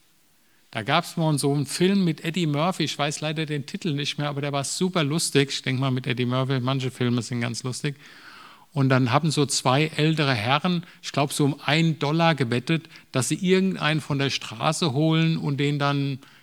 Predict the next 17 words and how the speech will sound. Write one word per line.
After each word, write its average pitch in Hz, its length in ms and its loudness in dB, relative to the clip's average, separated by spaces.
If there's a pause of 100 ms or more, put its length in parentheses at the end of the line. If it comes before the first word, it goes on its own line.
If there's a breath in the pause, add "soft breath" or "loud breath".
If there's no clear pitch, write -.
(160 loud breath)
irgendwie, 139 600 4
äh, 139 120 -2
reich 131 680 -4
machen 139 320 0
oder 131 400 -6
arm 135 220 -2
machen. 139 140 -4
Ich - 120 -6
weiß 151 200 0
nicht 143 100 -8
mehr 139 100 -2
so 135 80 -8
genau, 135 240 0
um 147 100 -2
was 135 180 -2
es - 100 -4
ging. 170 280 2